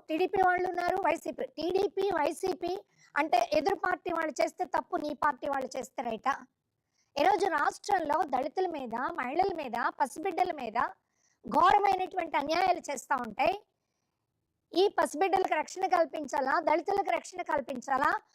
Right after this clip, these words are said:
అందుకోసం నేను యోగం చేస్తాను, అందుకోసం ధ్యానం చేస్తాను, అందుకోసం ప్రదర్శనలు చేస్తాను అంటే, ఈ రాష్ట్ర మహిళలు హారతి పట్టుండేవాళ్ళు, ఈ రాష్ట్ర యువత స్వీకరించేవాళ్ళు,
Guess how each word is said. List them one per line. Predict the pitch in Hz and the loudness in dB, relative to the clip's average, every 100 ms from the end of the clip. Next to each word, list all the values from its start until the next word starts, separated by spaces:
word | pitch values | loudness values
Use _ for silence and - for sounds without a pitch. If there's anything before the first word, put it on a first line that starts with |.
| _ _ | _ _
అందుకోసం | - 349 403 427 415 403 | 0 2 2 2 0 0
నేను | 381 339 320 240 180 _ _ _ _ _ _ _ _ _ - | -2 -2 -4 -6 -8 _ _ _ _ _ _ _ _ _ 0
యోగం | 269 359 415 381 | 6 6 6 2
చేస్తాను, | 554 - 311 277 339 381 - _ - | -2 -2 -2 0 2 0 -6 _ -2
అందుకోసం | 285 349 381 415 - 359 | 0 2 2 2 0 -2
ధ్యానం | 302 320 359 339 | 0 0 0 0
చేస్తాను, | 311 - 285 311 | 0 -2 -4 -4
అందుకోసం | 370 330 359 - 415 - 339 | 0 0 2 0 -2 -2 -2
ప్రదర్శనలు | 311 320 285 349 | 0 0 0 -4
చేస్తాను | 311 285 247 277 269 311 - _ _ | -2 -4 -2 -2 -2 -4 -8 _ _
అంటే, | - 277 339 | -4 0 2
ఈ | 294 | 2
రాష్ట్ర | 277 294 - | 2 0 -2
మహిళలు | 262 269 311 349 349 262 - _ - | 0 0 2 4 4 2 -6 _ -2
హారతి | 277 320 285 | 0 0 0
పట్టుండేవాళ్ళు, | 285 - 330 302 277 269 | 0 2 2 4 4 4
ఈ | 262 | 2
రాష్ట్ర | 262 285 - 311 262 _ _ 269 | 2 0 -2 -4 -4 _ _ 0
యువత | 330 381 370 | 2 4 2
స్వీకరించేవాళ్ళు, | 320 - 294 320 302 277 302 262 254 233 | 0 -2 -6 -4 -6 -2 0 0 -2 -6